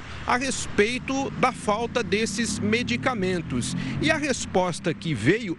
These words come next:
é igualmente preocupante, porque trata-se de uma série de fatores, um conjunto de problemas, entre eles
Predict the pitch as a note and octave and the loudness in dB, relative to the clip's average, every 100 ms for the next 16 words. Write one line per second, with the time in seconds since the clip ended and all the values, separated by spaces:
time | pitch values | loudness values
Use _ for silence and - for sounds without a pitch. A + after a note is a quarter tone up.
0 | - A#3+ C#4+ A3 G3 E3+ D3+ C#3 D#3 C3 | 0 0 0 -6 -2 0 0 0 0 0
1 | D#3 - F#3+ F#3 - - F3+ A#3 G#3 - | -4 0 2 2 -2 0 2 2 0 -4
2 | G#2+ - - - - - G3 A3+ - A3+ | -6 -8 -16 -14 -6 -2 2 2 2 2
3 | A#3+ A#3+ - E3+ A#3 A3 F#3+ - A#3+ C4 | 2 -2 -2 0 0 0 -2 0 0 0
4 | C4+ G3 A#3+ B3+ - - D4 - - F3+ | -4 -2 -2 -2 -6 -2 -2 0 2 2
5 | C3+ A2+ F#3+ A#3 - B3 F3 C3 B3+ B3 | 2 -2 -4 -2 0 2 2 2 2 0
6 | A3+ - B3+ F3+ D#3 A#2+ G#2 - - B3 | 0 2 0 2 0 -2 -6 -6 -2 -2
7 | C#4 G#3+ D3+ G#3+ G#3+ A2+ G2+ - | -2 0 2 2 0 -4 -8 -8